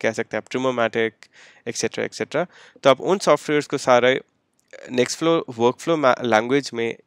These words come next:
as a process इंटीग्रेट कर सकते हैं। अब जो सेकंड बिल्डिंग ब्लॉक है,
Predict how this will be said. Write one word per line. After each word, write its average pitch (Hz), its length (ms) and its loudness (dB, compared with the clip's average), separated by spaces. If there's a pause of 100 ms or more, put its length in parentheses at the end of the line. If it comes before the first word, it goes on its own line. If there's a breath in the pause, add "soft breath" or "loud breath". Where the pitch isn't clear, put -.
as 127 180 4
a 135 100 -2
process 123 480 -2
इंटीग्रेट 107 400 -8
कर - 140 -12
सकते - 320 -16
हैं। 104 120 -20 (680 soft breath)
अब - 200 2 (580)
जो 123 80 -6
सेकंड 170 400 0
बिल्डिंग 151 280 2
ब्लॉक 143 220 2
है, - 160 -4